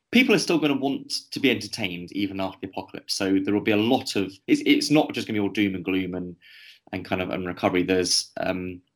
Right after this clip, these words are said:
again, there's a lovely book called, I think, Station Eleven, and it's about a, a touring group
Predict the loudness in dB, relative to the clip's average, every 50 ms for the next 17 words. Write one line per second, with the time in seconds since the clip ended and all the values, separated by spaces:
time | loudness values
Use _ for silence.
0 | -20 -20 -20 -8 -2 2 4 4 6 6 6 6 6 4 2 2 2 2 2 2
1 | -2 -2 -2 -6 -4 -2 0 0 0 0 -2 -6 -14 -14 -8 -6 -6 -6 -4 -4
2 | -2 0 0 0 -2 -4 -2 -2 0 0 0 -2 -2 -6 -10 -10 -10 -6 -4 -4
3 | -4 -4 -8 -10 -4 0 2 2 2 0 -2 -4 -4 -4 -4 -6 -10 -8 -2 2
4 | 4 4 4 4 2 0 -2 0 4 6 6 6 4 2